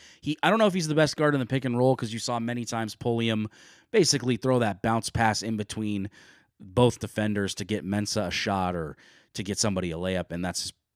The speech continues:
one of his, that happened on Saturday. It didn't happen a lot on Friday, on Thursday, I can tell you that.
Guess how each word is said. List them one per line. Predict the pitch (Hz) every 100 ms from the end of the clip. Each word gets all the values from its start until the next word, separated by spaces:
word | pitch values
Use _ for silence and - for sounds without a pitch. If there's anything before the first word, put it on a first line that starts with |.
| -
one | 151 190
of | 175
his, | 156 135 110 123
that | - 131 139 156 151
happened | 170 170 160
on | 147
Saturday. | 135 175 190 160 151
It | 120
didn't | 151 160
happen | 180 180
a | 170
lot | 180 180
on | 185 175
Friday, | 185 180 139
on | 123
Thursday, | 127 170 139 104
I | 98
can | 95
tell | 117
you | 120
that. | 110 -